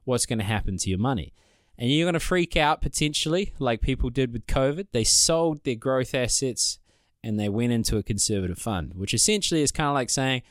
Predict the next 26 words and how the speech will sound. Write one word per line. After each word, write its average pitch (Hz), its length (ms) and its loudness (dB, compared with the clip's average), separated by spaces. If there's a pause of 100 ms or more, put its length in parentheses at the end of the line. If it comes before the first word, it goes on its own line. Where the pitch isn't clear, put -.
(340)
you 107 100 -2
bought 175 260 2
a 160 40 0
car 147 300 2
for - 100 -8
ten 123 300 0
grand, 135 400 0 (340)
suddenly 170 560 2
the 147 180 0 (160)
market 135 480 0
for 123 120 -4
cars 127 420 -2
tanks 143 400 -2
down 127 240 0
to - 60 -2
five, 165 500 0 (340)
and 127 120 -4
you're 123 80 2
like, 120 200 0
"Oh 156 140 4
my 156 160 2
God, 123 480 2
I 117 120 2
better 120 220 0
sell 110 300 2
now." 98 360 -2